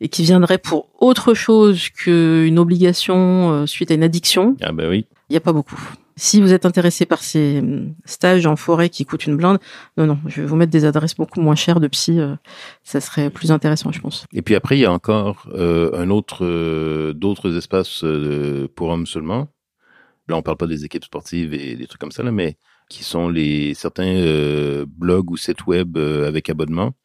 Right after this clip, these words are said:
Speaker 2: de masculinistes antiféministes. Aux États-Unis, en tout cas, il y a, euh, Return of the King, par exemple, qui est un site où c'est écrit explicitement, genre, seulement pour les hommes hétéros, pas d'homo, pas de femmes.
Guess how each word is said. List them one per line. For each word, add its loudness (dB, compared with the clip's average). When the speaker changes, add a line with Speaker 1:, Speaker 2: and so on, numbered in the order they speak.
Speaker 2:
de 0
masculinistes -4
antiféministes. -8
Aux -6
États-Unis, -6
en -4
tout -10
cas, -2
il -2
y 0
a, 2
euh, -2
Return -2
of -4
the -4
King, -2
par -4
exemple, -2
qui -12
est -8
un -2
site -8
où -8
c'est -8
écrit -10
explicitement, -8
genre, -4
seulement -2
pour -2
les 0
hommes 0
hétéros, -4
pas 0
d'homo, -4
pas -6
de -14
femmes. -12